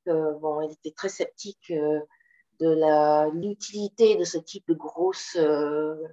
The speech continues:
kermesse. C'est un petit peu, <laughs> euh, une sorte de gros, euh, grosse réunion. Donc, euh, elle a beaucoup regretté le fait qu'il y avait si peu de progrès, malgré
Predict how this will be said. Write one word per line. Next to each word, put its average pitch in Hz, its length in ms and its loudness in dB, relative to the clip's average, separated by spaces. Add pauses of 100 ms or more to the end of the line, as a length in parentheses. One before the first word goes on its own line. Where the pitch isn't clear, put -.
kermesse. 170 760 0
C'est 175 60 -10
un 160 60 -8
petit - 180 -18
peu, 156 280 -4 (760)
<laughs> 277 800 -2
euh, 175 460 6
une 175 100 0
sorte - 380 -8
de 165 120 2
gros, 180 540 4
euh, 156 500 4 (800)
grosse 190 320 2
réunion. 202 640 -2 (400)
Donc, 233 360 4 (160)
euh, 202 380 0 (960)
elle 220 300 -4
a 220 440 2
beaucoup 262 320 -2
regretté 226 540 -2
le 202 100 -2
fait - 300 -8 (140)
qu'il 196 400 0 (600)
y 202 120 -2
avait 196 160 0
si 254 320 -12
peu 285 160 4
de - 80 -2
progrès, 208 560 2
malgré 185 400 0